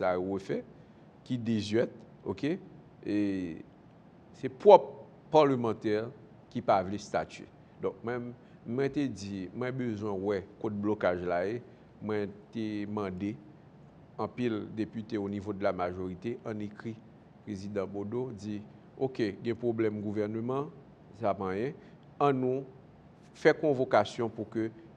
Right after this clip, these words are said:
kesyon pwojè prè sou ke Taiwan ap akòde a peyi a, pou kesyon kouran, enerji a, an fè l, e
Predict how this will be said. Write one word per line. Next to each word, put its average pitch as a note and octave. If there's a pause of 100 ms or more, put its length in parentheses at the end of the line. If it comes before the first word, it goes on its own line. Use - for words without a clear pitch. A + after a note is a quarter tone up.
kesyon C3 (400)
pwojè A#2
prè B2+ (420)
sou A2+ (1080)
ke -
Taiwan A2 (100)
ap G2+
akòde G2
a F2+
peyi F#2
a, F2+
pou G2
kesyon A2
kouran, B2+ (240)
enerji A2+
a, B2+ (100)
an A2+
fè D#3+
l, D#3 (580)
e A2+